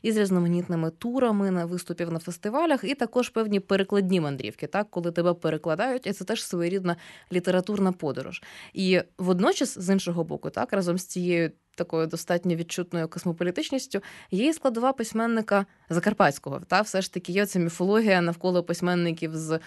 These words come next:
Ужгорода. Ну, принаймні, вона на рівні навіть розмов фестивальних існує про те, що є таке певне коло митців, і художників, і письменників, і музикантів, які знають одне одного.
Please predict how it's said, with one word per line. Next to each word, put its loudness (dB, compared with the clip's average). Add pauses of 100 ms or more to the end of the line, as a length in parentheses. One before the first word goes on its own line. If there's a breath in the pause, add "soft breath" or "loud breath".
(180 loud breath)
Ужгорода. 4
Ну, 2
принаймні, 4
вона 2
на 4
рівні 0 (400 loud breath)
навіть 0
розмов 2
фестивальних -2
існує -2
про -4
те, -4
що -6
є 0
таке -6
певне 0
коло 2
митців, 0
і 2
художників, 2
і -4
письменників, 0
і -8
музикантів, -2
які -6
знають 0
одне 2
одного. 2